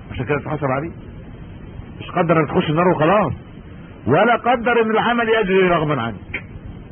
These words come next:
منزه عز وجل عن ذلك، أقدر من ذلك سبحانه وتعالى. إن حاجة تيجي غصب عنك يبقى هو، وبعدين يحاسبك على ذلك، هو منزه عن هذا، ولذلك لا يسأل عما يفعل، وإحنا فاهمينها. نعم.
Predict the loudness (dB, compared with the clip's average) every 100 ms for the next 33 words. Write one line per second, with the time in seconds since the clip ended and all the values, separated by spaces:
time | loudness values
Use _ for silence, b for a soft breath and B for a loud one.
0 | -16 -16 -16 -16 -16 -16 -2 4 6 6
1 | 4 4 4 2 4 2 4 2 2 2
2 | 0 -4 -14 -14 0 2 2 2 4 4
3 | 4 2 2 0 0 -6 -4 -4 -4 -8
4 | -12 B B 0 2 2 2 4 4 4
5 | 4 2 2 2 4 4 2 2 -2 -2
6 | 2 4 6 4 4 2 0 -2 0 2
7 | 2 2 2 2 2 4 4 2 2 2
8 | 4 4 2 B B B B B -18 -18
9 | -4 0 4 4 4 2 4 2 4 4
10 | 4 4 4 4 4 2 0 0 2 2
11 | 2 2 0 -4 -14 -18 -18 -18 -18 -18
12 | -18 -18 -18 -18 -16 -6 0 0